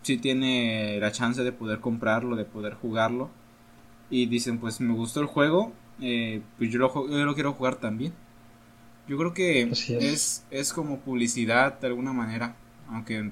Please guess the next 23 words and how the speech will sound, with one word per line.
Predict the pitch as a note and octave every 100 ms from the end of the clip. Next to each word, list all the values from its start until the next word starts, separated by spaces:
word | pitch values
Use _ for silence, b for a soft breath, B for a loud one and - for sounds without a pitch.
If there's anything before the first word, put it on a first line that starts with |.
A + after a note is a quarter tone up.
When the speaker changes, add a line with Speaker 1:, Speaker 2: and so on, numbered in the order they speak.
| -
Speaker 1:
pues | A2+
en | A2
cierta | G#2+ B2 C3
manera | A#2 A2 A#2+
no | A#2+ A#2 A#2+
sea | B2+ A#2+
full | - D3+
publicidad, | D3 C3+ B2 B2+ C3 D3 - -
pues | G#2+ G2+ - - - - -
se | - A#2+
lleva | A#2 B2+
su | B2+ G#2+
parte, | A2+ A2+ G#2
¿no? | G2+ D3 - - - - - - - - - - - - - - - - - - -
Así | A#2 B2
que | A#2+ B2
pues | A#2 A#2+ B2
Speaker 2:
Ujú. | - -
Speaker 1:
eso. | G#2+ A2 - - - - - - - - - - -
Siguiendo | - C3+ C#3 F#3 F3 C#3+ C#3 - D3
un | C#3+
poco | D#3 D3 D#3
con, | C3 A#2+ A2 G#2+ G2+ G2+